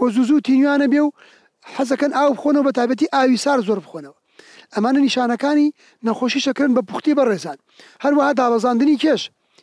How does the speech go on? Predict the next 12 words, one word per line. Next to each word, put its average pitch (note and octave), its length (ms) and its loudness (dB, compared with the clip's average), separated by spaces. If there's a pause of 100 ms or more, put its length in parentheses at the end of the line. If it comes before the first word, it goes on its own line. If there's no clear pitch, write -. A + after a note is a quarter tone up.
یاخود A#3+ 300 -4
دابەزینی B3 480 2
کێش، C#4+ 180 0 (360)
ئەمانە B3+ 320 0 (140)
دوای C4+ 240 2
ماوەیەک B3+ 300 2
لە A#3+ 100 2
توش A3 160 -6
بوون B3 160 0
بە A#3+ 120 0
نەخۆشیەکە B3 460 -2 (540)
لەشان C4 260 0